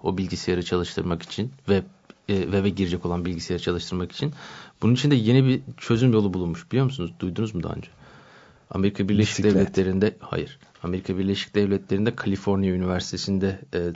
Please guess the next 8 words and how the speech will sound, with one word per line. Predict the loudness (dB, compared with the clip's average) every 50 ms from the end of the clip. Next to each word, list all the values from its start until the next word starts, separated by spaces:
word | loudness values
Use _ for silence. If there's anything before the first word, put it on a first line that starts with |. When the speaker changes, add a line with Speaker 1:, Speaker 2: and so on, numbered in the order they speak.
| -6 -6
Speaker 1:
terden | -2 0 0 0 2 2 2 2 2 0 -6 -14 _ _ _
enerji | 0 0 2 2 2 0 0
üreten | 0 0 0 0 0 0 -2
bir | -2 -4 -4
pil | -4 -4 -2 -2
geliştirilmiş. | -2 -4 -6 -6 -8 -10 -8 -4 0 2 4 4
Speaker 2:
Hmm, | 4 4 4 4 2 2 2 2
duydum. | 2 2 2 2 2 0 0